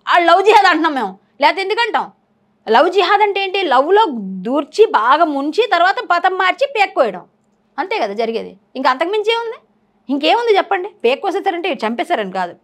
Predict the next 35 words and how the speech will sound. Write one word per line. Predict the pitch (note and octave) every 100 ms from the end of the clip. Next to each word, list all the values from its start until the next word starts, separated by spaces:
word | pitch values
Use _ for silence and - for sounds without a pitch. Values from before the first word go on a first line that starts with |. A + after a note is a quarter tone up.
| _ C4
గొంతు | C#4 D4+
కోసారంటారు | F4+ F4 C#4+ A#3+ G#3+
చూసారా, | G3+ F#3+ G3+ F#3+ E3+ _ - - _
"నువ్వు | A3+ A#3+
నా | B3
గొంతు | A#3 B3 C#4
కోసేసావు | C#4+ D#4 E4+ C4
రోయ్" | B3+ D4+
అంటారు, | C#4 A#3 F#3
అంటే | G#3 A#3
చచ్చిపోయినట్టు | G#3 - G4 G4+ C4+ G#3
కాదు, | G#3+ G3+ - _ -
"నా | A#3
టైమ్ | A3+ B3+ D#4
అంతా, | D4 D4+
నా, | C4+ A#3+
నా | G#3 G#3+ A3+
లైఫ్ | A3 A#3+ C#4+
అంతా | E4+ F4
తీసేసావా" | C4+ C4+ C4+ C#4 D#4
అని | F4+
దాని | C4 C#4
అర్థం. | C4+ C4+ - - _ _ _
So | E4+
అది | E4 C4 D4 - -
ఆ | D4
విధంగా | D#4+ D#4 F4 G4+ G4
ముంచేస్తారు. | D4 D4 C#4+ - G3 E3+ _ _
So | F4
మేము | E4+ D4
ఎన్ని | C#4+ F4+
కే-, | F4+ D#4+ D4+
ఎన్ని | D4+
కేసులకు | E4+ F4+ E4+ D#4
వెళ్తాం? | C#4 C#4+ D4